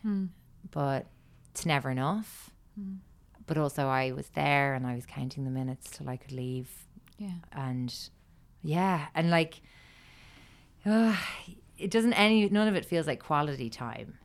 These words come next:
Speaker 1: Of course.
Speaker 2: You know?
Speaker 1: Mm.
Speaker 2: It's just time. It's just willing it to pass
Speaker 1: Yeah.
Speaker 2: so that
Speaker 1: Yeah.
Speaker 2: this will all change one day.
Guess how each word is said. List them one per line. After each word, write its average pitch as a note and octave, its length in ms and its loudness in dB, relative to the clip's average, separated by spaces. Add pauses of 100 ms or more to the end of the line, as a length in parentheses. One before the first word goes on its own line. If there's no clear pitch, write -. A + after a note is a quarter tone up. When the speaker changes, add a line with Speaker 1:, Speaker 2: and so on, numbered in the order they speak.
(160)
Speaker 1:
Of - 40 -20
course. G#3 420 -10
Speaker 2:
You C#3+ 120 -2
know? C#3 400 0
Speaker 1:
Mm. G3+ 220 -4 (360)
Speaker 2:
It's - 300 -8 (220)
just - 480 -8
time. C3 520 0
It's A#2 180 -10
just C3+ 260 -8
willing C3+ 360 -2
it B2 100 -8
to - 80 -16
pass B2 380 -6
Speaker 1:
Yeah. G3 280 -2
Speaker 2:
so C3+ 260 -2
that C3 180 -4
Speaker 1:
Yeah. F#3 200 -4
Speaker 2:
this C3+ 200 -4
will C#3+ 160 -4
all C3 140 -2
change C3+ 440 -4
one A#2+ 200 -2
day. - 380 -8